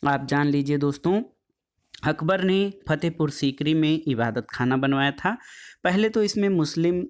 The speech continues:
जो आचार्य और विद्वान थे उनको शामिल किया गया, लेकिन पन्द्रह सौ अठहत्तर ईस्वी में इसे गैर मुस्लिम विद्वानों के लिए भी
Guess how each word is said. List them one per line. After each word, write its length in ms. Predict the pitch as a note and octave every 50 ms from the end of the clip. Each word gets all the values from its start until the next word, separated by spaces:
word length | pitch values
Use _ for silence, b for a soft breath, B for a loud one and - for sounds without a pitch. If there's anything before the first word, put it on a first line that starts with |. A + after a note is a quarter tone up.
| - D#3+
जो 240 | D3+ C#3+ D3+ D#3 E3
आचार्य 680 | E3 - D#3 C#3+ C3+ C3 - C#3+ C#3+ D3 D3 D#3+ D#3 - -
और 220 | C#3 C#3 D3 D3 C#3+
विद्वान 460 | B2+ C3 B2 B2 C3 C3 C3+ C#3+ D3+
थे 140 | D3 D3 C#3+
उनको 260 | C3 B2 A#2+ - C3+
शामिल 360 | C3 - C#3+ C#3 C#3 D3+ D3
किया 240 | C#3+ D3 C#3+ D3 D3
गया, 240 | D3 D#3 F3 G#3 A#3+ B B B B B B B B
लेकिन 260 | F3+ F#3 F#3+ A3+ A3
पन्द्रह 320 | G#3+ G#3+ G#3 G#3 F#3+ A3+ A3
सौ 160 | - G#3+ G3
अठहत्तर 480 | F3 D#3 D3 C#3+ C#3+ - _ D#3 D#3 D#3+
ईस्वी 300 | D3 C#3 - - C3+ C3
में 160 | C3+ C#3+ D3
इसे 460 | D3 C#3+ C3+ - - C#3+ D3 D3+ E3+ B B B B B B -
गैर 320 | C#3 D3+ F3 F#3 G3 G#3 G#3
मुस्लिम 420 | F#3 D#3 C#3+ - D3 C#3+ C#3+ C#3+
विद्वानों 460 | C#3+ C#3 C3 B2 B2+ B2 A#2+ B2 B2+
के 140 | A#2+ - B2+
लिए 220 | A#2 A2+ A2 G#2
भी 280 | G#2 G#2 G#2 G#2+ G#2+ -